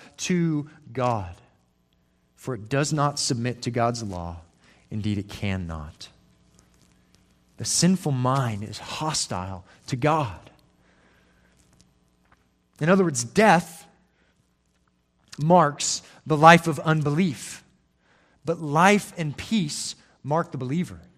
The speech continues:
Life, true life, e-, hope for eternal life, living for God, that kind of life, living to please the Lord, and, and to live in peace with God's people,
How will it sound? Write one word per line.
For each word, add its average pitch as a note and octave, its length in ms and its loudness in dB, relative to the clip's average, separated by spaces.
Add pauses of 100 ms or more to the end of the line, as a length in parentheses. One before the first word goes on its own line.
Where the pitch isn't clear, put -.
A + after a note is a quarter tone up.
(340)
Life, C3 680 -2 (1400)
true - 320 -4
life, E3 680 2 (220)
e-, B2+ 140 -8 (480)
hope E3+ 220 -2
for C#3+ 200 -6
eternal D#3+ 500 -4
life, D#3 600 -2 (520)
living F3 680 0 (160)
for D#3 500 -2
God, C#3+ 480 2
that E3+ 180 2
kind F3 300 4
of D3+ 140 -2
life, E3+ 420 2
living D#3 320 -2
to D3 80 -8
please E3 460 -2
the E3 60 -4
Lord, F3 460 -2 (1300)
and, F3 180 -2
and D#3 100 0
to F3 80 2
live E3+ 220 2
in E3 100 -4
peace F#3 420 -4
with D#3+ 140 -8
God's D#3+ 260 0
people, G#3 460 -6